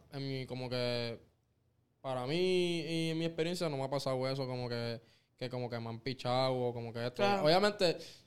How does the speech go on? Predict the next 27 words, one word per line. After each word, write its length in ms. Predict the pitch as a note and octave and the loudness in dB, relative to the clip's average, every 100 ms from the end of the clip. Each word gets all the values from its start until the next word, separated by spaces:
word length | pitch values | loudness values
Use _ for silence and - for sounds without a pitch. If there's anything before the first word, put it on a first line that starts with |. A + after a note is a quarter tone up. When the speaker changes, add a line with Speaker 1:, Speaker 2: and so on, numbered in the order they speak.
| _ | _
Speaker 1:
O 40 | - | -2
sea, 240 | C#3 A#2 A2+ | 0 0 0
sí, 400 | C#3+ D#3+ D#3 C#3+ | -2 0 -2 -4
sí 220 | - D3 | -4 0
me 80 | D#3+ | 0
han 120 | C#3 | 0
pichado, 540 | C3+ C3 - B2+ A#2+ - | -2 -4 0 0 0 -4
pero 260 | C3+ C#3 C#3 | 0 2 4
como 240 | C#3+ D3 | 4 2
que 280 | C#3+ C#3 C#3 | 2 2 2
en 60 | C3+ | 0
cuestión 280 | C3+ C#3 C#3 | -2 -4 2
de 80 | |
la 80 | E3 | 2
nueva, 200 | E3 F#3 | 4 2
pues, 140 | D#3 D3 | 2 0
con 180 | D3 | -2
la 80 | C#3 | -2
gente 220 | C3+ C3+ | -2 -2
que 100 | D#3+ | -2
yo 100 | D3 | 0
me 60 | C#3+ | 2
la 60 | D#3+ | 2
he 20 | |
acercado, 440 | D#3+ D3 - F3 E3 | 2 0 2 4 4
como 220 | D3 C3 | 2 0
que 180 | B2+ | 0